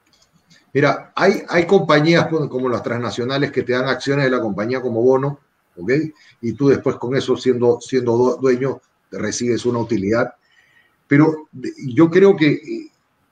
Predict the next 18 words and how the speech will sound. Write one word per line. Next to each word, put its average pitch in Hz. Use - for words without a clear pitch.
hay 160
que 170
pri-, 135
princip-, 131
primero 151
aprender 135
a 143
gatear 143
para 113
después 120
caminar 120
y 113
correr, 92
¿no 90
es 98
cierto? 127
Entonces, 117
eh, 113